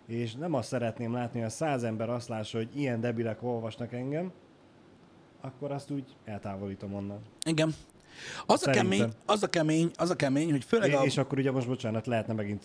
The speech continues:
Speaker 1: szajkózni a, a szólásszabadságot is, amit már megtárgyaltunk, hogy Facebookon és Twitteren nincs.
Speaker 2: Nincsen szólásszabadság,
Speaker 1: Bárhogy
Speaker 2: de
Speaker 1: ez
Speaker 2: ezt már
Speaker 1: nem az a
Speaker 2: tudjuk, hogy
Speaker 1: platform.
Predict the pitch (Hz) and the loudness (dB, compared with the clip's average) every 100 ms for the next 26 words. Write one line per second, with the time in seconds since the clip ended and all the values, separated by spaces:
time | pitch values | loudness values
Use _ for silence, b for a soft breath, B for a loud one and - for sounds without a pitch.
0 | - - 120 104 110 110 117 107 107 107 | -12 -4 -4 -2 -6 -4 -2 -2 -4 -6
1 | 117 107 104 104 113 117 - 110 101 92 | -8 -6 -6 -6 -10 -10 -6 -4 -2 -4
2 | - 110 110 - 123 123 147 151 202 - | -8 -8 -8 -6 -6 -4 -4 -4 -8 -10
3 | B B B B B B B B B B | B B B B B B B B B B
4 | B - - 131 131 139 139 131 - 101 | B -20 -4 0 2 2 2 0 0 0
5 | 107 117 120 117 123 107 107 110 101 117 | 0 0 -2 0 -2 -2 -2 -4 -4 -6
6 | 104 104 101 98 98 87 - - - - | -6 -4 -4 -6 -8 -8 -10 -18 -20 -20
7 | - - - 160 180 156 143 123 131 131 | -20 -20 -12 0 0 2 0 2 2 2
8 | - 110 101 98 196 202 233 220 226 147 | 2 2 4 4 2 2 0 2 2 0
9 | - 135 123 | 0 0 0